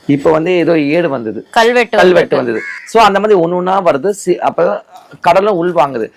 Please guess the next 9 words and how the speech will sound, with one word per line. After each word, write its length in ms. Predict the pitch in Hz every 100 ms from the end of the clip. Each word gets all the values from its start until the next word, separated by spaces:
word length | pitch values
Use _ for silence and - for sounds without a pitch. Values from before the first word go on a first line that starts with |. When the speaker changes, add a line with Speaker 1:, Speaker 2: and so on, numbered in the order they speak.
| - _ -
Speaker 1:
அப்ப 80 | 220
என்ன, 120 | 226 240
என்ன 100 | 202 180
அர்த்தம்? 320 | - 185 208 - _ -
முருகப்பெருமான் 640 | 156 175 196 180 170 185 185 -
already 380 | 135 170 180 180 202 147
எத்தனையோ 460 | - - 175 185 214 185
விஷயத்துல 380 | 151 - 160 190
அங்க 120 | 170